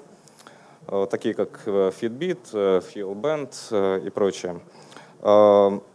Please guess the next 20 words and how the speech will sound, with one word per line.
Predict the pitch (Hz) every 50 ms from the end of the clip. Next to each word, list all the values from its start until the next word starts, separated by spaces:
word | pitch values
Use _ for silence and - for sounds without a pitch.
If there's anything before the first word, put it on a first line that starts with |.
| _ -
различные | 104 104 113 123 123 139 131 120 - - 120 107 101
свежие | 98 - 127 123 110 110 98
платформы, | - 113 110 - - 120 107 107 104
э, | 104 98 92 101 101 101 98
лайфлогинга, | 98 107 110 - - 165 185 180 151 139 120 117 107 110 107 101 101 98
которые | 98 - 101 - 120 113 107
в | -
том | - 123 113 -
числе | - 101 - - 98 95
также | - 101 95 87 98
могут | 95 98 95 90 87
быть | 85 - _
программно-аппаратными, | - - 95 107 101 101 98 95 92 - - 104 104 98 - - 90 87 82
такие | - 95 - - 95 92
как, | - - 87 - - -
э, | 98 95
видеокамеры | 90 95 101 90 104 101 - 110 101 98 95 90 92
Meta, | 95 104 127 151 175 180 170 - 139 131 - - _ - - - - - - - -
э, | - 98 98 95 95 92 92 - -
и | - 110 120 120 117 107 104 98 95 90 87